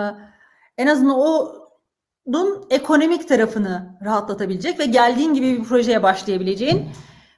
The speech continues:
bir sisteme doğru gidiyoruz. Bence bu çok güzel bir başlangıç. Fakat onların, ben birkaç hocayla konuştum, inanılmaz mobbing altındalar.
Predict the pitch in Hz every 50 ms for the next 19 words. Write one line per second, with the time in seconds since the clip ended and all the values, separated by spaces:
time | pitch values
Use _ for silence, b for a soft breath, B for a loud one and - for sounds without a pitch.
0 | B - 294 262 269 262 233 - 269 254 - 294 262 269 262 233 220 196 175 165
1 | - - 170 160 170 330 403 - - - _ _ _ _ _ _ _ _ _ _
2 | _ _ _ _ _ _ _ _ _ _ _ _ _ _ - - - 254 262 277
3 | 339 349 359 392 381 381 - - - 311 302 339 339 330 277 208 196 196 - -
4 | 202 226 302 370 370 - 311 302 339 330 262 - 247 262 277 277 311 339 349 339
5 | 302 - - - _ 233 220 233 240 247 254 254 - 294 277 285 277 294 277 269
6 | 269 - 269 269 277 - 320 - 226 233 247 247 254 254 277 277 240 226 220 185
7 | 185 170 151 147 147 143 - 175 147 139 - - 180 - - _ _